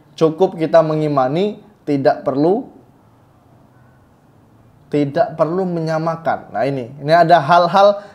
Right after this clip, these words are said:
yang terlarang ya, yang menafikan atau, eh, mengingkari,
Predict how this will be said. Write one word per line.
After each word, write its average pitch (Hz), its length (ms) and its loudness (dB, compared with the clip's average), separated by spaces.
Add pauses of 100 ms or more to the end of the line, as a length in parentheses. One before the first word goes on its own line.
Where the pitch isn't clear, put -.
yang 180 240 4
terlarang 185 720 2
ya, - 80 -18 (160)
yang 175 400 2
menafikan 185 800 0
atau, 202 320 -2 (560)
eh, 170 400 6
mengingkari, 208 880 2